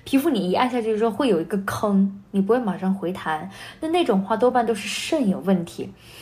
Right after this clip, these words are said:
然后呢，我就看着她，我就，我就瞬间想到了我奶奶，因为我奶奶也是肾病走的，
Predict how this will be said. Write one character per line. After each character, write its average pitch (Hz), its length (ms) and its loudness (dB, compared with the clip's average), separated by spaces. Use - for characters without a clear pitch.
然 226 140 -4
后 339 140 4
呢， 285 120 2
我 214 80 4
就 220 120 4
看 320 120 -2
着 269 80 0
她， 226 380 0
我 - 120 6
就， 277 100 2
我 269 120 -4
就 311 80 0
瞬 339 240 4
间 330 120 4
想 226 220 -2
到 254 120 0
了 - 20 2
我 240 160 0
奶 208 200 -2
奶， 165 120 -4
因 262 120 -2
为 311 80 -4
我 277 120 2
奶 254 160 2
奶 196 80 -2
也 185 160 -2
是 208 120 -4
肾 220 460 -2
病 202 240 2
走 - 300 0
的， - 200 -8